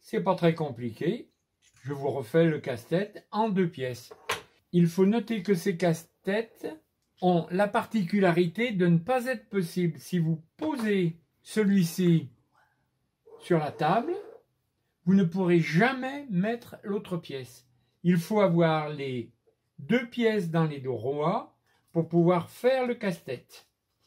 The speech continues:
C'est-à-dire que celui-ci vérifie bien, évidemment,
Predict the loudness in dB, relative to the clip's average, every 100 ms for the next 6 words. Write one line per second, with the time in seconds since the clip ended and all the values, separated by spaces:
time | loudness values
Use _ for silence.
0 | _ _ -2 0 4 2 2 -4 -4 -2
1 | 0 0 -4 _ -12 -8 -6 -8 -8 -4
2 | -4 -4 _ _ -12 -6 -4 -6 -8 -10
3 | -8 -4 -4 -6 -6 2 2 2 -4 0
4 | 2 2 0 -2 -8